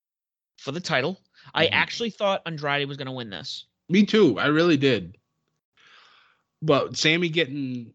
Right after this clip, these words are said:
Speaker 2: the win to retain, and I noticed an interesting tidbit. At one point, Andrade was putting his feet on the ropes for a pin,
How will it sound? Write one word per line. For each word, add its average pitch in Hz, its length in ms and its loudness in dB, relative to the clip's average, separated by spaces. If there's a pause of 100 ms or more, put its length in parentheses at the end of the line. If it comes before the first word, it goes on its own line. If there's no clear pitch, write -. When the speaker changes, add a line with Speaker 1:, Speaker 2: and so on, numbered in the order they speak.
(140)
Speaker 2:
the 131 160 -6
win 139 400 0
to - 140 -10
retain, 147 680 2 (160)
and 208 340 -2
I 139 80 -4
noticed 208 480 -6
an 135 140 0
interesting 117 420 -2
tidbit. 85 380 -10 (1040)
At 156 120 2
one 226 200 2
point, 233 460 -6 (1120)
Andrade 175 540 -4
was 151 140 -4
putting 185 240 -6
his 139 120 -4
feet 185 220 -2
on 151 80 4
the 127 80 0
ropes 131 440 2
for - 160 -8
a 110 60 -6
pin, 123 420 0